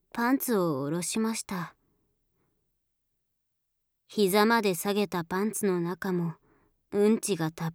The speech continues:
ぷり溜まっていて、脱いだ瞬間、地面にもこぼれ落ちて、辺りには凄まじい便臭が漂っていました。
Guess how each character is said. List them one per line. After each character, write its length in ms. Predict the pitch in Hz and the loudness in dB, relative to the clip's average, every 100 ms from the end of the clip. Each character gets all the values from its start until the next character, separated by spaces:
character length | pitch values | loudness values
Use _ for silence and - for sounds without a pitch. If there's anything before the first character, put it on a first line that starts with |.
| - | -2
ぷ 100 | 247 | -2
り 160 | 247 | -2
溜 160 | - 175 | -2 -4
ま 140 | 170 | -2
っ 60 | 175 | -4
て 180 | - 196 | -8 -10
い 100 | 190 | -8
て、 380 | - 202 196 - _ _ _ _ _ _ _ _ _ | -8 -8 -8 -18 _ _ _ _ _ _ _ _ _
脱 300 | 226 247 254 | 0 4 6
い 100 | 302 | 6
だ 160 | 277 208 | 4 2
瞬 400 | - - 190 196 | 0 -2 0 0
間、 380 | 226 214 214 - _ _ _ _ _ _ _ _ _ _ _ - | 0 0 0 -4 _ _ _ _ _ _ _ _ _ _ _ -4
地 200 | 226 277 | 4 6
面 300 | 330 311 262 | 8 8 6
に 160 | 214 | 4
も 180 | 185 180 | 2 2
こ 220 | 170 190 | 0 -2
ぼ 160 | 170 220 | 0 2
れ 140 | 247 | 2
落 100 | 277 | 0
ち 160 | - - | -2 -6
て、 220 | 220 196 165 - _ _ _ _ _ _ _ _ _ _ _ _ _ _ _ _ _ _ | -4 -6 -8 -16 _ _ _ _ _ _ _ _ _ _ _ _ _ _ _ _ _ _
辺 400 | 208 214 262 240 | 0 2 4 4
り 40 | 220 | 4
に 180 | 196 180 | 4 2
は 400 | 165 160 165 156 _ _ _ | 0 -2 -4 -8 _ _ _
凄 460 | - - 185 220 220 | -10 -4 -2 2 2
ま 160 | 233 | 2
じ 220 | 226 269 | 0 0
い 60 | 269 | 0
便 260 | 185 185 202 | 2 0 0
臭 240 | - 247 | 0 0
が 160 | 254 254 | 0 -2
漂 420 | 240 240 247 262 | -2 0 0 0
っ 40 | |
て 160 | 277 - | 0 0
い 160 | 214 175 | 2 2
ま 160 | 170 | -2
し 100 | 185 | -4
た。 340 | - 180 160 | -6 -8 -8